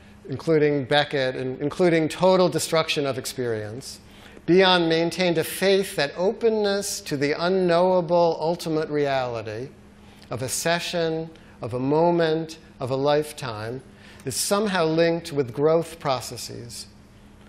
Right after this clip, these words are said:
I think that Bion must have been close to destroying every possibility of goodness in life,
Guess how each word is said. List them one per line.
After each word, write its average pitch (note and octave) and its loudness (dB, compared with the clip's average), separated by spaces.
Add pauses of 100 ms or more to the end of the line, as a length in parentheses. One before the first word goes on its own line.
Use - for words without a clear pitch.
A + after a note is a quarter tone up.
(260)
I D3+ 0
think B3 0
that E3+ 2
Bion G3+ 4
must F3+ 0
have F3 -2
been D#3+ 0
close F#3+ 0
to - -6
destroying F#3 0
every D#3+ 0
possibility D#3+ 2
of C3 0
goodness D3 0
in B2 -6
life, A2+ -6